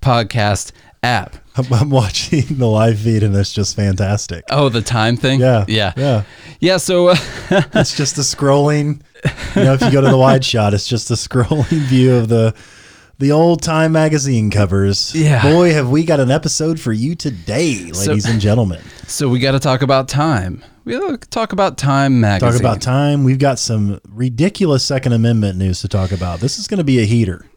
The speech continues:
Speaker 1: It is,
Speaker 2: Yeah.
Speaker 1: 'cause we have to talk about nullification. We have to talk about how the sheriffs,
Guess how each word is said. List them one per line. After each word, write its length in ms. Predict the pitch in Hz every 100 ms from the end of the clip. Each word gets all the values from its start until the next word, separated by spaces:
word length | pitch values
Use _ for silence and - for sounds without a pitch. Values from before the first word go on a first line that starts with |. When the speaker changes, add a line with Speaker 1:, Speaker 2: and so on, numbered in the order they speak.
| -
Speaker 1:
It 120 | 151
is, 380 | 156 98 87 - -
Speaker 2:
Yeah. 120 | 113
Speaker 1:
'cause 200 | 135 117
we 200 | 120 160
have 200 | 165 170
to 100 | -
talk 280 | 127 135 127
about 260 | 120 123 - 113 123 143 131 131
nullification. 640 | - 135 117 110 120 160 -
We 220 | - 117 117
have 140 | 117
to 80 | 123
talk 300 | - 123 120
about 380 | 107 104 98 - - - - - -
how 340 | 117 127 123 117
the 420 | 120 113 107 98 _ _
sheriffs, 840 | - - - 202 139 85 - -